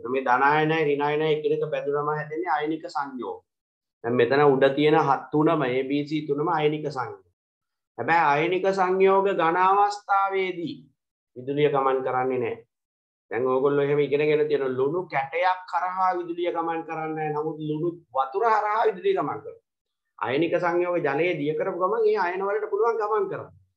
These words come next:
ඝන අවස්ථාවේදී අනායන ඥාන එකිනෙක බැඳිලා ඉන්නේ. දැලිස් හදලා තියෙන්නේ. එහෙනම් මෙතන, يعني,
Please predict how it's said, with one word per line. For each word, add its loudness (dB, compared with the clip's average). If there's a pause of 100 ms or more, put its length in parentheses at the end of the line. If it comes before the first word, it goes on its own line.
(200)
ඝන 0
අවස්ථාවේදී 0
අනායන 0
ඥාන -2
එකිනෙක -4
බැඳිලා -2
ඉන්නේ. -8 (160)
දැලිස් -4
හදලා -4
තියෙන්නේ. -10 (500)
එහෙනම් 2
මෙතන, 2 (360)
يعني, -2